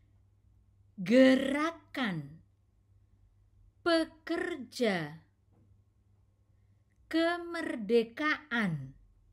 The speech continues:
Yang terakhir, the last one, pertentangan. Oke. Karena sudah tahu dengan formula kata benda, so we all learn about the formula how to form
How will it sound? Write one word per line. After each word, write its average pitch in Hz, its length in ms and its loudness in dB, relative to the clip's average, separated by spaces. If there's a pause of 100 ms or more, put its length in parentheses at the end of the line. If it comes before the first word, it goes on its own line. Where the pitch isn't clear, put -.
(840)
Yang 185 160 -8
terakhir, 190 480 -12 (160)
the 226 80 -12
last 185 320 -14
one, 254 320 -12 (380)
pertentangan. 233 1700 -8 (720)
Oke. 180 300 -16 (1400)
Karena 196 320 -10
sudah 196 240 -10 (160)
tahu 220 320 -10 (480)
dengan 233 320 -8
formula 233 720 -8 (640)
kata 262 400 -12
benda, 196 560 -8 (320)
so - 160 -20
we - 160 -20
all 240 220 -10 (100)
learn 220 240 -10
about 190 320 -16
the 185 80 -20
formula 202 640 -8 (320)
how 208 240 -12
to - 80 -18
form 185 560 -10